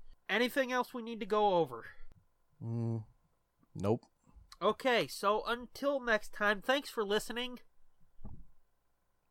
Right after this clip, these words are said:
Speaker 2: Nope.
Speaker 1: What?
Speaker 2: You fucked it up.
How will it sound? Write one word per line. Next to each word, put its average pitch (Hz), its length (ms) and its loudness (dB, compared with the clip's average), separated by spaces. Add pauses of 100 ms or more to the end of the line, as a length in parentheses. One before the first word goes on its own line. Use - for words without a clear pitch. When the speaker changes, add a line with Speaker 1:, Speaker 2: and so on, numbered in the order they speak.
(120)
Speaker 2:
Nope. 107 320 4 (680)
Speaker 1:
What? - 420 0 (1120)
Speaker 2:
You - 60 -10
fucked 107 340 4
it 117 80 4
up. 160 220 6